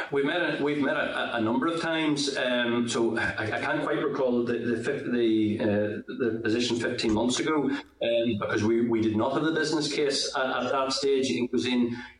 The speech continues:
in August two thousand and nineteen, uh, the department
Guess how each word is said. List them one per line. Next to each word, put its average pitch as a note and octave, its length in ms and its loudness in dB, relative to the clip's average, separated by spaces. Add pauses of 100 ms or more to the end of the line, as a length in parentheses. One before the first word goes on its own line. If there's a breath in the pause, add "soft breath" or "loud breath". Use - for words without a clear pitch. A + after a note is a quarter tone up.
in A#2+ 240 2
August D3+ 600 0
two C3 240 -2
thousand A#2 680 2
and G#2+ 220 2
nineteen, G#2+ 960 2 (280 loud breath)
uh, G#2+ 300 0
the A2 220 2
department A#2 560 0